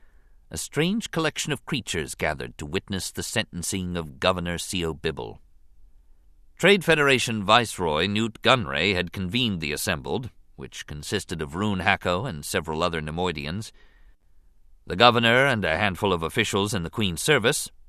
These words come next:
and a vast array of battle droids armed with blasters to keep the Naboo prisoners in line.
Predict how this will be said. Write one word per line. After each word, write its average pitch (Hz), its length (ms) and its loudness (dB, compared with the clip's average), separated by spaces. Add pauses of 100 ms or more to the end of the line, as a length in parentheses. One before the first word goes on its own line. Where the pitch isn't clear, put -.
(160)
and 101 200 -10
a 92 40 -6
vast 107 400 2
array 117 240 2
of 98 180 2
battle 95 320 4
droids 69 540 -6
armed 85 320 0
with 78 240 -8
blasters 82 680 -2
to - 100 -14
keep - 240 -8
the 87 80 -2
Naboo 85 500 -2
prisoners 71 500 -6
in 69 200 -12
line. 76 420 -2